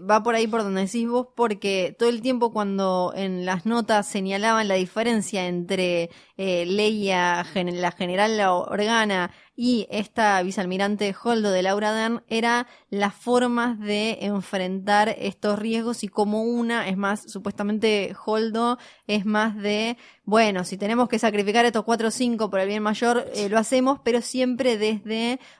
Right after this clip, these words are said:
una oficina o demás, medio algo parecido a lo que pasaba en Rogue One con, eh, Jyn Erso agarrando, y que Leia es más de acalzarse las cosas y salir ella misma. Entonces, para mí,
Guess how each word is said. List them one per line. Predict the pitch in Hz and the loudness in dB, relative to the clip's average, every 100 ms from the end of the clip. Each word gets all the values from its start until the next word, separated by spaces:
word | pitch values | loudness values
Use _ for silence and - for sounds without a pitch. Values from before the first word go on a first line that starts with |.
| - | -6
una | 202 214 220 214 208 190 | -2 0 0 0 0 0
oficina | 208 214 - 254 240 214 202 | -2 -4 0 2 2 2 2
o | |
demás, | 214 226 247 | 2 0 0
medio | 233 233 233 | 0 0 2
algo | 220 233 208 | 2 2 2
parecido | 196 185 214 226 | 0 0 0 0
a | |
lo | 214 | 2
que | 185 | 0
pasaba | 180 185 208 202 196 | -2 -2 2 2 2
en | 190 185 | -2 0
Rogue | 196 190 196 202 | 0 2 4 4
One | 208 208 | 2 0
con, | 196 196 202 196 | 0 0 -2 -4
eh, | 202 180 175 180 175 175 - - | -4 -4 -4 -6 -8 -10 -12 -8
Jyn | - 247 | 2 6
Erso | 233 220 247 | 6 4 4
agarrando, | 202 196 214 226 247 | 4 6 4 4 2
y | 240 | 0
que | 247 240 | 2 4
Leia | 233 247 254 | 4 2 2
es | 220 | 2
más | 226 226 | 0 2
de | 214 233 247 | 0 0 0
acalzarse | 208 190 190 180 220 214 - 226 214 | -2 0 0 2 4 4 2 0 2
las | 202 196 | 2 2
cosas | 214 220 240 - | 0 0 -2 -4
y | |
salir | - 190 202 226 - | -4 -2 0 -2 0
ella | 208 - 202 208 196 | -2 0 2 2 2
misma. | 208 208 226 240 - - | -2 0 0 -2 -8 -8
Entonces, | 226 220 202 | -4 -2 0
para | - 202 196 | 4 4 4
mí, | 220 226 233 | 2 0 -2